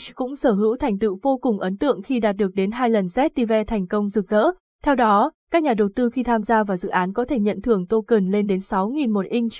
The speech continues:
với mức giá trị đạt đến hai nghìn bốn trăm U S D. Top những dự án có khả năng rời E T H O A C T I V E trong thời gian đến, dựa trên các tiêu chí để đánh giá về các dự án có khả năng sẽ airdrop,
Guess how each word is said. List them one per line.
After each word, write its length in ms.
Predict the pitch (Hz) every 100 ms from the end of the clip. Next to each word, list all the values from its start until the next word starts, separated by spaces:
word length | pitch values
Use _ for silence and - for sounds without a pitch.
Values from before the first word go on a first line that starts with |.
| -
với 100 | 202
mức 180 | 320
giá 160 | - 196
trị 200 | - 277
đạt 180 | 196 180
đến 140 | 180
hai 180 | 196 247
nghìn 240 | 220 208 175
bốn 160 | 180
trăm 240 | 202 262 214
U 160 | 202 226
S 40 | 254
D. 40 | 226 214 196 _ _ _ _ _ _ _
Top 240 | 302 339
những 220 | 277 269 269
dự 120 | 302
án 220 | 196 196
có 120 | 233
khả 180 | 240 254
năng 240 | 190 202
rời 180 | 202 214
E 80 | 208
T 60 | 220 220
H 20 | 214
O 140 | 208
A 120 | 220
C 80 | 214 233 220
T 40 |
I 220 | 233 214 208
V 100 | 233
E 300 | 220 214 208
trong 200 | 226 208
thời 120 | 196
gian 260 | 214 202
đến, 300 | 202 196 233 339 _ _ -
dựa 140 | 262
trên 220 | 254 262
các 180 | 240 320
tiêu 120 | 247
chí 240 | 208 202 208
để 160 | 262
đánh 180 | 185 185
giá 240 | 196 190
về 100 | 202
các 180 | 226 294
dự 80 | 294
án 200 | 185 185
có 120 | 208
khả 160 | 208 214
năng 260 | 185 196
sẽ 160 | 190 -
airdrop, 560 | - 220 202 214 285